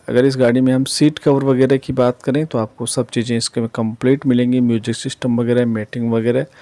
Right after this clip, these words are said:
बहुत ही शानदार पैसेंजर और लोडिंग व्हीकल ये दोनों आता है। महिंद्रा की Bolero Camper है। टायरों की कंडीशन की बात करें तो तकरीबन आपको इस गाड़ी में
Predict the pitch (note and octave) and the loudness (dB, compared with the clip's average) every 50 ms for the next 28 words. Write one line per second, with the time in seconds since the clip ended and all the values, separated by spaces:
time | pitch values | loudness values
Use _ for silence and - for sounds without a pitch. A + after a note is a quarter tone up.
0 | - - - - - _ _ _ - C3 C#3+ C#3+ - F3+ D#3+ - D#3+ C#3+ C3+ C#3 | -20 -20 -20 -20 -20 _ _ _ 2 2 2 2 2 -2 -2 2 2 2 4 4
1 | C#3 C#3+ D3 D3+ D3+ - - C3+ B2+ - C#3 C3 B2 C3 C3 C3 B2+ B2 B2 B2 | 4 6 4 4 2 2 0 0 0 2 -2 0 2 4 4 4 4 4 4 4
2 | B2 B2 C#3+ C#3+ C3+ B2 A#2 A2+ - B2+ A#2+ A#2+ A#2 A2 A2+ A#2+ A#2+ B2+ C3 B2 | 4 4 2 2 2 0 0 0 -2 -2 0 0 -2 0 0 0 2 2 2 0
3 | A#2 A2+ - B2 B2+ C3+ C3+ B2 A#2+ A#2 A#2 A#2+ A#2 A#2+ A#2+ A#2+ A#2 - C3+ C3 | 0 0 0 0 0 2 0 -2 -2 -2 -2 -2 0 2 0 0 0 -2 -4 -4
4 | B2+ B2 A#2 A2+ A2 A#2 A2+ C3 - - - A2+ G#2 G#2 G2+ - G#2+ - - - | -2 -2 -2 0 0 -2 -2 -4 -6 -6 -10 -8 -8 -8 -8 -10 -8 -8 -10 -14
5 | - _ _ _ _ _ _ _ _ - _ - - - - _ _ _ _ _ | -16 _ _ _ _ _ _ _ _ -20 _ -20 -20 -20 -20 _ _ _ _ _
6 | _ _ _ _ _ _ _ _ _ _ _ _ - D#3 D#3+ E3+ F3 G#3 G3+ F#3+ | _ _ _ _ _ _ _ _ _ _ _ _ 2 4 4 4 2 0 -4 -6
7 | G#3 G3+ - F3+ E3 E3+ F3 E3+ - F3+ F3 F3 F3 F3 D#3+ D#3 C#3 C#3 C3+ - | -6 0 2 2 4 2 2 2 2 2 2 4 4 4 4 6 4 2 2 0
8 | - D#3 D#3 E3 E3 D#3+ - - C3+ C#3 C#3 C#3 D3+ D#3+ D3+ C#3 C3 B2 - - | 2 2 4 4 2 0 -2 -2 0 2 2 2 4 4 4 4 2 0 2 2
9 | C#3+ C3+ C3 C3+ B2+ A#2+ A#2+ C3+ C3 B2 A#2+ A#2+ B2 B2+ C3+ | 2 2 4 2 2 4 4 4 4 4 4 4 4 4 2